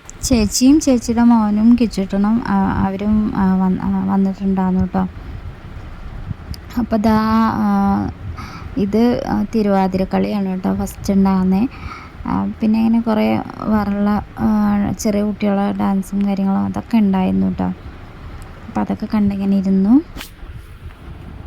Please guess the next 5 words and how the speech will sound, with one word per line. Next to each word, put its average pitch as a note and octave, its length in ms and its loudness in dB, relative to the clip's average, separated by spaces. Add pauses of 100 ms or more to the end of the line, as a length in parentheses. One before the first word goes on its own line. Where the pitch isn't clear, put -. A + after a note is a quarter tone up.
(2250)
അപ്പോൾ A3+ 180 0
ദാ A#3 140 2
ആദ്യത്തെ B3 600 4
പാട്ട് C4 380 2
കുറച്ച്, B3 520 0